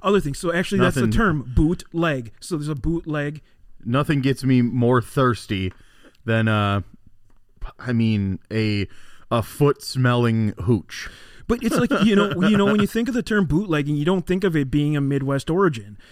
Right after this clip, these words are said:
Speaker 1: And obviously, like you talked about, so it, it also became popular in the nineteen thirties when Prohibition hit.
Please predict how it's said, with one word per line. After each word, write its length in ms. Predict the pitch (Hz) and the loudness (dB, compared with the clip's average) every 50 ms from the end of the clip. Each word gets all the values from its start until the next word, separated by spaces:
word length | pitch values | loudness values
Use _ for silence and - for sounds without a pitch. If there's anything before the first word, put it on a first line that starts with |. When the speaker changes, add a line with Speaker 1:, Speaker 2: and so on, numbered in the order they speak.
| - - 147 - | -20 -20 -8 -2
Speaker 1:
And 140 | 208 202 196 | 0 2 2
obviously, 300 | 202 214 233 208 - 208 | 2 2 0 0 0 -2
like 140 | 196 - | 0 0
you 60 | 208 190 | -2 -4
talked 300 | - 226 254 254 - 202 | -4 -4 -4 -2 -2 0
about, 280 | 151 139 131 123 113 | 0 0 -4 -4 -6
so 380 | - - 165 156 151 151 143 - - | -4 0 0 2 2 0 -2 -4 -10
it, 140 | 208 175 - - - - - - | -16 -16 -16 -18 -20 -20 -20 -2
it 140 | - 175 170 | 0 2 2
also 260 | 170 175 208 - 220 | 2 2 0 0 0
became 340 | 185 196 - - 190 170 160 | 0 0 0 0 0 2 2
popular 380 | - 151 143 143 139 - 151 147 | 2 2 2 0 -2 -2 -2 0
in 60 | 143 | 0
the 80 | 143 143 | 0 -2
nineteen 400 | 139 139 139 135 - 147 143 131 | -2 -4 -4 -4 -4 -6 -6 -4
thirties 480 | - 180 170 156 135 113 117 110 - | -2 -2 0 0 -2 -4 -8 -10 -8
when 260 | 143 151 147 147 139 | -6 -4 -2 -2 -4
Prohibition 600 | - - - 147 139 135 123 160 170 - - 151 135 | -4 -4 -4 -4 -4 -2 -2 -2 -2 -2 -4 -6 -8
hit. 280 | 110 110 113 107 - | -8 -8 -12 -16 -18